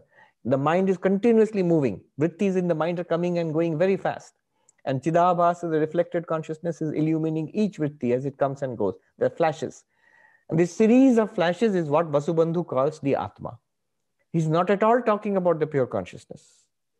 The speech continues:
It is like you look at your face in the mirror. So your original face is there, which you are not seeing directly. But what you're seeing is the mirror and the reflected face. Your original face is like pure consciousness.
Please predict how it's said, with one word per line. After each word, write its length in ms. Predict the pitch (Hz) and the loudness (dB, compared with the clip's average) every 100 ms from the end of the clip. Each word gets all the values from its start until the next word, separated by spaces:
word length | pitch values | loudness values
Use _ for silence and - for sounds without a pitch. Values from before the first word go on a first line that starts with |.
| _ _ _ _ _ - | _ _ _ _ _ -4
It 120 | 160 190 | 0 2
is 160 | 190 | 2
like 280 | 139 131 - - _ _ _ _ _ _ _ - - | 2 0 -2 -20 _ _ _ _ _ _ _ -12 0
you 80 | 143 | 2
look 180 | 170 | 4
at 120 | 175 175 | 2 0
your 100 | 160 | -2
face 260 | 160 156 | -2 -2
in 100 | 151 | -2
the 80 | 123 | -4
mirror. 320 | 98 95 90 - _ _ _ _ _ _ - | -2 -2 -2 -6 _ _ _ _ _ _ -6
So 100 | 110 | 0
your 240 | 117 127 | 4 4
original 380 | 175 214 220 180 | 4 4 2 2
face 240 | 147 135 | 0 -2
is 100 | 120 | -4
there, 160 | 113 127 | 0 0
which 180 | 156 196 | -2 0
you 60 | |
are 60 | 185 | 2
not 160 | 190 | 0
seeing 320 | 180 196 175 151 | -2 -2 0 0
directly. 460 | 120 104 - - _ _ _ - | 0 0 -4 -18 _ _ _ -8
But 100 | 120 | -4
what 180 | 147 | -2
you're 120 | 165 160 | 0 -2
seeing 320 | 214 240 226 | 0 0 0
is 100 | 175 | 0
the 100 | 139 | -2
mirror 440 | 131 117 135 156 - | 0 0 0 -6 -6
and 160 | 135 165 | -2 0
the 80 | 143 | 0
reflected 480 | 139 143 147 107 | 0 -6 -4 -8
face. 320 | - - - _ _ _ _ - | -6 -10 -12 _ _ _ _ -2
Your 120 | 135 | 2
original 420 | 147 170 180 175 | 2 2 0 -2
face 260 | - 156 151 | 0 -2 -2
is 100 | 139 | -2
like 200 | 117 - | -2 0
pure 160 | 170 | 0
consciousness. 640 | 175 175 170 165 156 - | 0 -4 -6 -6 -10 -10